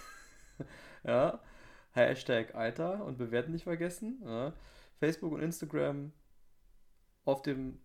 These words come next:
und auf dem, und auf dem, äh, Podcast, äh, auf der Podcast-Plattform eures Vertrauens. Äh, gebt uns Feedback.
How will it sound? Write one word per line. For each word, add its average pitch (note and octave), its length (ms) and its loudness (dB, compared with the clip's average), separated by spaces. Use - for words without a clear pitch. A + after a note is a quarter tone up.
und C#3 140 -2
auf B2+ 160 -2
dem, A#2 380 -2
und A#2 180 -8
auf A2+ 160 -4
dem, G#2+ 560 -4
äh, E2+ 760 -4
Podcast, - 600 -2
äh, A2+ 60 -8
auf - 500 -4
der B2 100 -4
Podcast-Plattform - 800 -2
eures A2+ 220 -4
Vertrauens. B2 720 -2
Äh, A#2 480 -2
gebt C#3 220 -2
uns B2+ 200 -4
Feedback. D#3+ 540 2